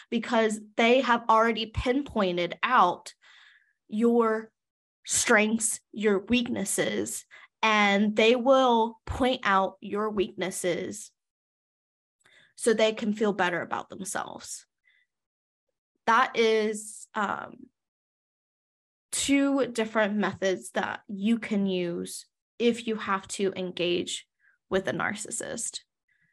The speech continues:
So, um, as a recap, I just went through those early signs when you're dealing with someone with a narcissist.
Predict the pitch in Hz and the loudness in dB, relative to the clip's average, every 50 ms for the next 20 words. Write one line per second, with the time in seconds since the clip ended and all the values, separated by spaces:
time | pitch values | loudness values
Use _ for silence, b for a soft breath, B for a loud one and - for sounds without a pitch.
0 | _ _ _ - - - 226 220 214 214 214 208 202 220 - - - _ _ _ | _ _ _ -6 0 2 4 6 6 6 6 4 2 0 -4 -10 -20 _ _ _
1 | _ _ _ _ _ 220 220 208 196 202 214 - - 233 240 240 247 247 240 240 | _ _ _ _ _ 4 6 6 4 2 -2 0 2 4 4 4 4 2 0 -4
2 | - - 226 220 220 214 208 202 202 - - - 233 226 254 262 233 220 208 185 | -4 -2 0 0 0 0 0 -2 -4 -6 -12 -16 -6 -4 -2 -2 -2 -2 -2 -2
3 | - 107 - - - - - - _ _ _ _ _ _ _ _ _ _ - 214 | -2 -4 0 0 0 0 0 -2 _ _ _ _ _ _ _ _ _ _ 2 2
4 | 208 202 208 - - 277 277 269 254 240 226 220 226 226 214 - 214 214 208 196 | 2 2 4 4 4 4 4 0 0 0 0 2 0 -4 -4 -2 0 2 4 4
5 | 190 185 185 180 180 185 185 233 240 - _ - 202 190 196 - - _ - 226 | 4 4 2 2 2 0 -2 -4 -10 -10 _ -2 -2 -2 -2 -4 -10 _ 2 4
6 | 226 233 247 254 269 285 294 277 - 220 190 180 180 175 175 180 180 180 196 202 | 6 6 6 4 2 0 0 0 0 0 0 0 0 -2 -4 -4 -6 -6 -8 -10
7 | - b b b b b b _ - 208 208 214 220 220 208 202 208 - 214 214 | -12 b b b b b b _ 0 2 2 4 4 4 2 2 0 0 0 0
8 | 220 220 220 220 214 196 202 - - - 202 190 185 185 185 180 180 185 - - | 0 0 -2 -2 -2 -2 -4 -4 0 0 0 0 0 0 -2 -2 -2 -4 -6 -6
9 | - 175 170 165 - 175 180 175 - 175 190 - - - - - - - - 240 | -6 -6 -4 -4 -4 -4 -4 -4 -4 -4 -4 -6 -8 -8 -8 -8 -8 -8 -10 -12
10 | - - - | -14 -14 -16